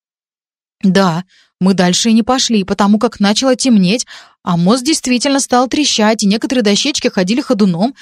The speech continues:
Я подумала, что это опасно, можно упасть». «Его собираются отремонтировать?» спросила я. «Не знаю», нерешительным голосом сказала Лейла. «Твой друг, по-моему, сказал, что его собираются реконструировать,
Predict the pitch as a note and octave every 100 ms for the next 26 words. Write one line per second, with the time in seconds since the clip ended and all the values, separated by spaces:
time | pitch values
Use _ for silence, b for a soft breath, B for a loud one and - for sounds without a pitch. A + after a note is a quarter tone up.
0 | B B B - F#3 G#3+ G#3 A#3 A3 -
1 | G#3+ G#3+ G#3 A3+ E4 - F3+ E3+ E3+ E3+
2 | F#3 F#3+ C4 D#4+ G4+ - - _ _ _
3 | _ _ _ F3 F3+ G#3 B3 A#3 D4 G4
4 | B3+ A3+ A#3 C4+ A#3+ F3+ D3+ - _ _
5 | - - D#3+ - D3+ D3 C#3 - _ _
6 | _ _ _ G#3 F#3+ F3+ D#3+ D#3+ D3 C#3
7 | A3+ - _ _ - G#3 A3 A3+ G#3+ G#3
8 | G3+ G3+ G3+ G3+ - F#3+ F#3 F#3 F3+ F3+
9 | F3 F3 - _ _ _ _ _ _ _
10 | _ G3 G3+ B3 G#3 B3 G#3+ - G3 F#3+
11 | G#3+ G3+ G3 G#3 G3+ C4 - A3 A3+ A3
12 | G3 A#3+ B3 A3 A3 G3+ - G#3+ C4 C4
13 | G3